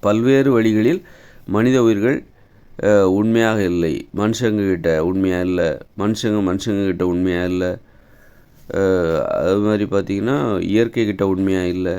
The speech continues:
இயற்கையை அழிக்கிற வேலைகளை செய்றாங்க. இப்படி அதனால தான் வந்து மனுஷங்க கெட்டவர்,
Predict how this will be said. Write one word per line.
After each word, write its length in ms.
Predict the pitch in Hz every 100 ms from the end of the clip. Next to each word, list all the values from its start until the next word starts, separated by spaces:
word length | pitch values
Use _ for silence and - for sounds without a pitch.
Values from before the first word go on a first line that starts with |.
| -
இயற்கையை 400 | - 110 107 113 98
அழிக்கிற 340 | 104 107 110
வேலைகளை 360 | 104 98 98 104
செய்றாங்க. 460 | 101 90 92 90 87 90 - - - - - _ - - - - - - - - - - - -
இப்படி 260 | - 101 104 98 92
அதனால 340 | 87 107 110 117
தான் 180 | 143
வந்து 220 | 120 110 143
மனுஷங்க 480 | 131 107 110 113 107 98
கெட்டவர், 460 | 107 98 117 110